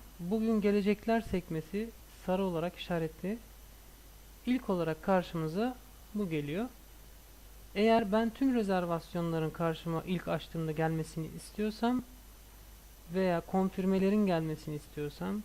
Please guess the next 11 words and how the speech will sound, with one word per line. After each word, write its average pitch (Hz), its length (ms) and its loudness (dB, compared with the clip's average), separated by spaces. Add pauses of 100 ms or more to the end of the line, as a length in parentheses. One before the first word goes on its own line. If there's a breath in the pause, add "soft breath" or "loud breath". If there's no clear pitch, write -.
cancel'ların 170 640 -2
ilk 156 240 -8
olarak 151 320 0
gelmesini 151 480 -4
istiyorsam, 214 640 -4 (1900)
bunun 220 400 2
ayarı 180 440 2 (920)
parametrelerde 196 1040 2 (880)
otel 220 340 0
çalışma 202 360 -2
parametreleri, 170 920 -2